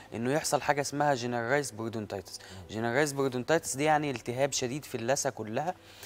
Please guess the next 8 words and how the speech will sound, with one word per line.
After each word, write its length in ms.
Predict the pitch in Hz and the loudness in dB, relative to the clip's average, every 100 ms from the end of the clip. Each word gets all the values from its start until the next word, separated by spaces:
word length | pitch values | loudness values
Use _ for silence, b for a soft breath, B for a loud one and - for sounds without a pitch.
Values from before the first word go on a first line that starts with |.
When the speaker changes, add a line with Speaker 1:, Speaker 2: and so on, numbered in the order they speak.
| B B 107 | B B 2
Speaker 1:
يعمل، 580 | 139 151 143 139 123 - - | 6 6 6 4 0 -4 -2
آه، 160 | 120 110 | 2 2
انحسار 480 | 127 117 113 143 143 | 2 -4 0 6 6
في 140 | 117 139 | 6 0
مستوى 380 | 127 - 139 | 0 6 8
العظم 360 | 131 123 147 131 | 10 10 10 6
أو 160 | 104 117 | 2 4
اللثة، 360 | 131 165 165 | 2 2 0